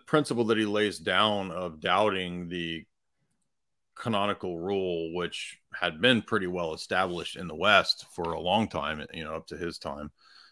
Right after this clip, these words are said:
that really set the stage for transferring the preser-, preser-, preservation of the scriptures from the church or some ecclesial entity. Now it becomes the purview of the university.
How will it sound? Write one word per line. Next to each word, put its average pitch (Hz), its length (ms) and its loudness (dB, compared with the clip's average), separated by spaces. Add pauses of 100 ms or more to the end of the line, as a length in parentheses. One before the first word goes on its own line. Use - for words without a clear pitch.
(380)
that 120 240 12
really 139 200 12
set 131 220 8
the 107 60 -4
stage 120 400 8
for 98 680 2 (400)
transferring 120 1080 2
the 98 420 4 (320)
preser-, 107 480 0
preser-, 120 480 4
preservation 120 600 6
of 107 60 -4
the 98 80 -4
scriptures 107 640 0
from 104 360 0
the 90 80 -2
church 107 560 4
or 98 100 -4
some 98 340 -4
ecclesial 127 680 0
entity. 87 560 -8 (420)
Now 143 220 8
it 151 80 8
becomes 123 340 4
the 104 100 -2
purview 110 520 0
of 98 200 -6
the 95 60 -6
university. 90 560 -6